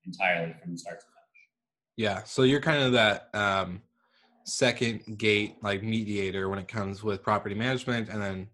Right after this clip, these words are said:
Speaker 2: of course the guests when it gets a little rowdy at the property.
Speaker 1: Yeah, noise has always been a he said, she said thing, uh,
Speaker 2: Yeah.
Speaker 1: until NoiseAware came along. No one was bringing data to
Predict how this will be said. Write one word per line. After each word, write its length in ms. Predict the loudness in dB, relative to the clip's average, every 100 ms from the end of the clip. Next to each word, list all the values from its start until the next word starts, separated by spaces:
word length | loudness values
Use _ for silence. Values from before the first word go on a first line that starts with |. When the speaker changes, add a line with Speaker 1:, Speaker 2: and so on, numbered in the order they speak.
| _ _
Speaker 2:
of 140 | -12 -8
course 280 | -8 -8
the 100 | -8
guests 360 | -4 -4 -4 -8
when 120 | -10
it 140 | -10 -14 _ _ _ _
gets 140 | -10 -6
a 40 |
little 120 | -4
rowdy 300 | -2 -2 -2 -4
at 60 |
the 60 | -6
property. 520 | -10 -10 -10 -14 -16 _ -20 _ _ _ _ _ _ 4
Speaker 1:
Yeah, 260 | 8 8
noise 440 | 8 8 8 6 4
has 260 | 2 2
always 440 | 6 8 8 6 4
been 240 | 2 4
a 80 | 4
he 160 | 4 2
said, 260 | 2 2
she 180 | 0 0
said 320 | -2 -2 -4
thing, 380 | 0 0 0 -4 -14 -8 2
uh, 60 |
Speaker 2:
Yeah. 360 | 6 6 4 0 -6
Speaker 1:
until 260 | -4 0
NoiseAware 480 | 2 2 2 0 0
came 160 | 0 2
along. 460 | 4 4 4 -2 -6
No 200 | -4 0
one 200 | 4 4
was 140 | 4 0
bringing 640 | 0 4 4 6 2 0 -2
data 540 | 2 6 6 6 4 -4 -8
to 480 | -4 -4 0 -2 -4